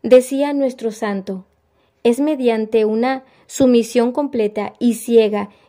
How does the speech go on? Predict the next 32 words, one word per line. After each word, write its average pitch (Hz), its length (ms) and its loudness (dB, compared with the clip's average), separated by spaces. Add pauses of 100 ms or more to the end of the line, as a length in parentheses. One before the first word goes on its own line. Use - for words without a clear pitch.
que 254 140 6
se 247 140 0
sentirán 226 580 -2
guiados 240 500 0
en 226 160 -2
medio 220 240 0
de 214 120 -2
las 208 200 -4
sombras, 190 640 -8 (680)
las 240 300 2
perplejidades 233 1120 -4 (100)
y 240 140 -2
las 220 240 0
luchas 226 340 0
de 277 80 0
la 214 140 0
vida. 190 380 -4 (580)
El 254 160 6
hombre 262 240 0
obediente 233 560 -2
cantará 208 420 -6
victoria". 190 640 -8 (540)
Nos 226 260 2
dice 247 320 -6
la 294 80 -2
Escritura, 196 640 -6 (540)
"Si 294 180 0
Jesús 302 840 -2
se - 180 2
manifiesta 247 760 0
a 226 40 -2
vosotros, 220 840 -8